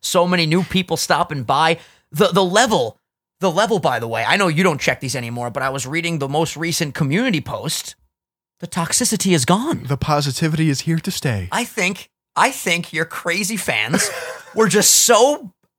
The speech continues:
Speaker 1: angry at you for no fitness content. They would hate anything you put on there. You put a poster of a kitten.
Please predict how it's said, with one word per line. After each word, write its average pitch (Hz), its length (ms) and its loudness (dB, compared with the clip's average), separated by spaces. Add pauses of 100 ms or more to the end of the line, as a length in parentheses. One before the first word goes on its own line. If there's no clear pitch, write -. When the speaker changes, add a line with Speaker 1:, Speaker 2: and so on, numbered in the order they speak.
Speaker 1:
angry 220 520 4
at 170 180 4
you 185 120 4
for 180 160 2
no 180 180 4
fitness 180 380 0
content. 165 540 0
They 226 160 2
would 262 180 2
hate 170 220 2
anything 226 400 0
you 165 120 0
put 170 180 0
on 147 160 0
there. 147 120 0
You 233 140 -4
put 247 160 0
a 202 40 0
poster 240 540 0 (160)
of 196 140 0
a 190 60 -4
kitten. 160 440 -6